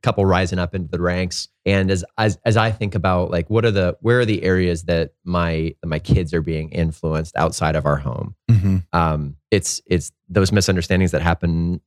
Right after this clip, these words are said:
Speaker 1: in the school systems. It's those misunderstandings that happen in the context of a classroom, right? That, that, uh,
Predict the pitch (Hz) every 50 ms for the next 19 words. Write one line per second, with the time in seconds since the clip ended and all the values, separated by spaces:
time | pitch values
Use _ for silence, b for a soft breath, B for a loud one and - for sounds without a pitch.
0 | _ - 82 82 82 - - 113 104 92 - 87 73 - - 78 73 73 - -
1 | - - - _ _ - - 95 92 85 - - - 92 90 87 82 92 90 85
2 | - 92 90 85 - 92 90 92 92 92 85 - 92 85 80 87 87 87 - -
3 | 90 90 90 87 85 85 80 82 - - 92 87 90 - - 82 87 - - -
4 | 107 101 - - - 80 73 73 76 78 - _ _ - 87 90 92 98 - -
5 | - 92 85 85 78 - _ _ - 92 90 82 82 78 - _ _ - 90 87
6 | 85 82 78 78 76 76 73